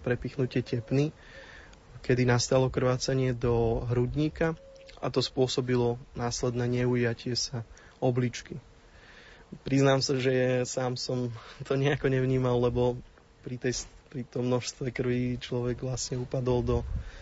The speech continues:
do takého bezvedomia a bol som potom pár mes-, pár týždňov v umelom spánku a až potom neskôr človek tak to načítaval, takže.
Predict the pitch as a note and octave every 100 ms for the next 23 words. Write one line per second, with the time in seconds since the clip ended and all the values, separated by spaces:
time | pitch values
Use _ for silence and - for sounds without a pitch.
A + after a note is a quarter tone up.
0 | - - B2 B2 A#2 B2 A#2+ A2+ A#2+ B2
1 | B2+ B2+ C3 B2+ A#2+ A#2+ B2 - B2+ B2
2 | B2+ A#2+ A#2+ A#2 - - - - A#2+ A#2+
3 | A#2+ A#2+ C#3 B2+ - - C3+ A#2 A#2 -
4 | B2 B2 B2+ B2+ B2 - - - - C3+
5 | C3 C3 B2+ - B2 B2 C3 - C#3+ D3
6 | - - - - - - - - C3+ B2
7 | C3+ C3 C3+ C#3+ C3 C#3+ C3+ B2+ B2+ B2+
8 | B2+ - B2 A2+ B2+ A#2+ A2+ B2 A#2+ -
9 | B2 A2+ - - A#2 A#2 - B2 A#2 A#2+
10 | A#2+ A2+ B2+ A#2+ B2